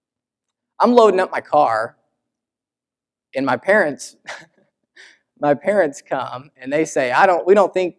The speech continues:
we don't think you should go. We've been planning this thing for, you know, a few months now,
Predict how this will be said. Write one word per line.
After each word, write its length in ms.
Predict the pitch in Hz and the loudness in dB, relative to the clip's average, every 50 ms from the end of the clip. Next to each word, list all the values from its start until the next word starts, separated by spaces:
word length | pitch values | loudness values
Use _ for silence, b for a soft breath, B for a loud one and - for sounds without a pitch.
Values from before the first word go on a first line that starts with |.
| _ - | _ 0
we 100 | 170 202 | 2 4
don't 160 | 214 196 170 | 4 4 2
think 180 | 190 190 175 160 | 0 -2 -2 -4
you 100 | 175 165 | -10 -10
should 200 | - 156 135 131 | -10 -10 -6 -4
go. 140 | 160 151 | -2 0
We've 140 | 139 202 247 | 2 2 2
been 120 | 269 254 208 | 2 0 -4
planning 300 | - 220 233 240 220 180 | -4 -4 -4 -4 -4 -4
this 180 | 165 160 - | -4 -4 -6
thing 220 | - 175 170 160 - | -6 -6 -6 -8 -6
for, 160 | - 156 147 147 | -4 -4 -4 -4
you 100 | 147 147 | -4 -6
know, 120 | 143 139 | -6 -6
a 60 | 135 | -8
few 160 | - - 170 | -6 -6 -8
months 280 | 151 139 147 143 120 - | -6 -6 -10 -12 -14 -18
now, 300 | 120 101 104 110 113 | -20 -20 -20 -20 -20